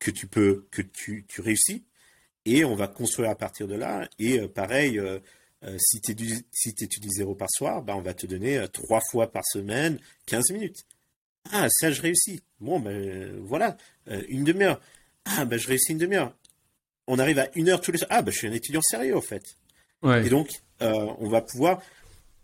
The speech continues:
Speaker 1: changer ça. Pour les étudiants qui ont des, des, des problèmes de, euh, par rapport au gaming, euh, encore, c'est quelque chose qui, qui, qui donc sont fatigués, euh, parce qu'ils jouent ju-, au, à jeu ordinateur jusqu'à deux heures du matin,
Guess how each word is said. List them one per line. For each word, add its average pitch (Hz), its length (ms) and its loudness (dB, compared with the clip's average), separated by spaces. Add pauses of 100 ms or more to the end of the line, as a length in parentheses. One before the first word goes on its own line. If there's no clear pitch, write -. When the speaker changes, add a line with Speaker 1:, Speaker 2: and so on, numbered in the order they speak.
(140)
Speaker 1:
changer 135 320 2
ça. - 180 0
Pour - 160 0
les 131 160 4
étudiants 151 380 2
qui - 180 -8
ont 117 100 -2
des, 101 240 -6
des, 101 160 -10
des 98 220 -12
problèmes 117 560 -2
de, 98 480 0
euh, - 300 -14
par 87 100 -4
rapport 95 280 0
au - 180 -8
gaming, 107 500 2
euh, 95 140 -2
encore, 95 320 -6
c'est - 120 -4
quelque - 160 -14
chose 101 180 -6
qui, 98 220 -10
qui, 104 300 -10
qui - 180 -14
donc 110 160 -4
sont 110 200 0
fatigués, 131 600 2 (680)
euh, 98 180 -2
parce 98 160 -4
qu'ils 104 160 -4
jouent 104 160 -4
ju-, 107 180 -4
au, 101 260 -2
à 98 100 -2
jeu 101 220 2
ordinateur 101 500 0
jusqu'à 95 220 -4
deux 98 200 0
heures 98 80 0
du 98 80 -6
matin, 139 440 -2